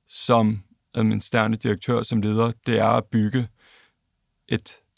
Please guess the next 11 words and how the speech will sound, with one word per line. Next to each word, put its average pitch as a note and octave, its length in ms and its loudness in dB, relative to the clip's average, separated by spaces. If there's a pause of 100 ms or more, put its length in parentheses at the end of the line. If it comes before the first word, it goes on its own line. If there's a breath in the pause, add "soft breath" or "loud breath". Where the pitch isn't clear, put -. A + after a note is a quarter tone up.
(120)
team, G#2+ 300 -2 (260)
et G#2 140 -6
ledelsesteam, A2 920 -2 (560 soft breath)
øh, G#2 440 2
som A2+ 180 0
arbejder G#2 360 2
godt A#2 300 2
sammen, A#2 560 0 (360 soft breath)
som, G#2+ 540 2
øh, G2+ 680 0 (680 soft breath)
som G#2+ 540 0